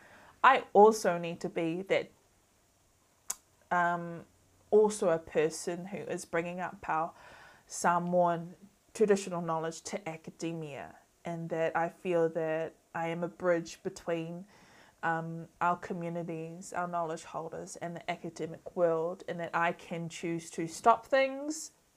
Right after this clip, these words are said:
and make sure that they are not talked about in this world, in the Western world, and also to pass things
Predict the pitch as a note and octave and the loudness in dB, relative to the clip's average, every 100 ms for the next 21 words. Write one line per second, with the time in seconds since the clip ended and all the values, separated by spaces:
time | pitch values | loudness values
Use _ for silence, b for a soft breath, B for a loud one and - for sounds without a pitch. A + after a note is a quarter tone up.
0 | - F3+ F3+ F3 - F#3 F3+ - D#3 D3+ | 0 0 0 -2 -2 -4 -2 -4 0 0
1 | D#3+ D#3 D#3+ - G3+ G3+ A#3+ B3 A#3 A3+ | -2 -6 -6 -4 -6 -4 4 6 6 0
2 | A3+ A#3 - A3 A#3 B3 C4+ B B B | -4 -4 0 2 4 2 -2 B B B
3 | - E3+ D#3+ E3+ F#3+ - A#3 A#3 A#3+ A#3+ | -6 0 2 0 -2 -6 -6 -2 -2 -2
4 | F#3 F#3+ G3 G3 - G3 F#3+ F#3 F#3 - | -4 -4 -2 -4 -2 2 4 2 -2 -2
5 | G3 G3 F3 E3 - - E3+ F3+ | -4 0 0 0 -4 -8 -6 -6